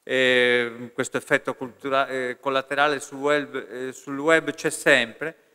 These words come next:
ma avere a disposizione un'informazione di qualità e affidabile è stato e rimane un elemento fondamentale anche per affrontare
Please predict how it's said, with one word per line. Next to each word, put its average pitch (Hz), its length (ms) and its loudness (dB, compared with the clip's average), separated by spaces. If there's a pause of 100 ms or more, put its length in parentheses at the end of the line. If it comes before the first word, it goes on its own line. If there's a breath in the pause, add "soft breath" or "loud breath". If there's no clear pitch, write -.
(100)
ma 170 280 10
avere 190 320 4
a 180 60 6
disposizione 165 800 -2
un'informazione 151 760 -6
di 139 140 -12
qualità 156 880 2
e 139 120 4
affidabile 160 840 4
è 165 120 -4
stato 160 640 6
e 156 80 -8
rimane 160 360 0
un 147 160 -4
elemento 165 480 -4
fondamentale 170 880 -4
anche 156 320 -4
per 139 400 -2
affrontare 147 800 2